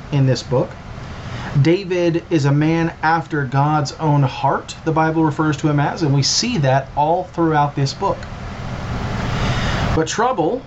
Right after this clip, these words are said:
is the result of sin, and we see that through the life of Saul. We're gonna talk about this at great length now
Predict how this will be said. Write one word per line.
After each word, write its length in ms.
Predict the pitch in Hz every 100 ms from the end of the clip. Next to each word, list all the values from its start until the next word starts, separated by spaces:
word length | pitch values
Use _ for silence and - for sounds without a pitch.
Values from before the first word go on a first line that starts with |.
| - - - - - - - -
is 160 | 151 139
the 60 | 147
result 380 | 139 151 170
of 100 | 170
sin, 320 | 143 - 247 135
and 160 | 120
we 60 | 135
see 240 | - 139
that 200 | 135 131
through 220 | - -
the 100 | 143
life 320 | 135 131 131 139
of 80 |
Saul. 460 | - - 202 - - - - - - -
We're 140 | 139
gonna 100 | 139
talk 240 | 151 147 147
about 160 | 147
this 180 | 151 139
at 140 | 127
great 340 | 120 147 175 -
length 480 | 131 156 226 - -
now 400 | 135 131 175